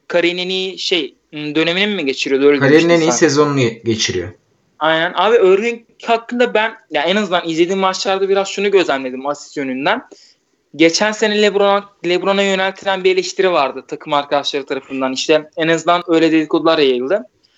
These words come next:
Speaker 1: Asist ol-, olacağından emin olmadığı topları dağıtmıyor. Ya vermiyor diye bir eleştiri çıkmıştı. Ben bu sene en azından kendi izlediğim maçlarda Kyrie'nin sanki bunu biraz yaptığını gördüm. Hani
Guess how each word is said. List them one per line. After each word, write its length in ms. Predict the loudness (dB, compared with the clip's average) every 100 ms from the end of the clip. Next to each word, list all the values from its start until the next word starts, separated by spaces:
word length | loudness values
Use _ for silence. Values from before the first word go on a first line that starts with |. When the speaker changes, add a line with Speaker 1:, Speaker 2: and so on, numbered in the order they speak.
| _ _ _ _ -4
Speaker 1:
Asist 520 | -2 -2 -4 -4 -8 _ _ _
ol-, 340 | 4 4 2 -6 _ -2
olacağından 640 | -2 0 0 2 0 0
emin 240 | -2 -2 -2
olmadığı 440 | -2 0 0 0
topları 560 | 0 -2 2 4 4 2
dağıtmıyor. 580 | 0 0 -2 -12 -18 -18 -12
Ya 200 | -8 -2
vermiyor 440 | 0 0 -4 -6 -2
diye 140 | 2
bir 60 | 2
eleştiri 320 | -2 -6 -10
çıkmıştı. 460 | -10 -10 -2 -2 -4 _ _ _ _ _ -20 -14
Ben 380 | -4 0 2 0
bu 60 | -4
sene 220 | -4 -2
en 140 | 0
azından 420 | -2 -2 -2 -2 -2
kendi 500 | -2 2 2 2 -4 -20 -20 -20 _
izlediğim 440 | 0 2 2 2 2
maçlarda 560 | 0 -2 -2 -2 -4
Kyrie'nin 460 | -4 -2 -2 -2 -4
sanki 480 | -6 -4 -4 -4 -4
bunu 180 | -2 2
biraz 280 | 2 2
yaptığını 400 | 0 -2 -6 -8
gördüm. 320 | -2 -4 -4 -4
Hani 260 | -4 -4